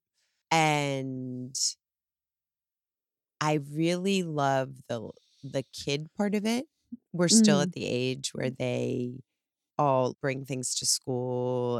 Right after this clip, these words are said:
Speaker 1: and give, uh, things to each other.
Speaker 2: It's sweet.
Speaker 1: I really love that.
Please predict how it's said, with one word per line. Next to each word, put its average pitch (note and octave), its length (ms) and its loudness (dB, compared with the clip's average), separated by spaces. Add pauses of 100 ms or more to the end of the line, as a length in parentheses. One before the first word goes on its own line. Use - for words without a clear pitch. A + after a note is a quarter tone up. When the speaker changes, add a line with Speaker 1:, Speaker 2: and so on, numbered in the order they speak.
Speaker 1:
and B2+ 220 -4
give, A#2+ 340 -4
uh, G2+ 100 -2
things C3 440 -4
to - 160 -2
each B2+ 160 0
other. A#2+ 760 -2
Speaker 2:
It's - 280 6
sweet. D#3 420 4
Speaker 1:
I D3 60 -2
really B2 340 -6
love A#2 260 -6
that. A2 340 0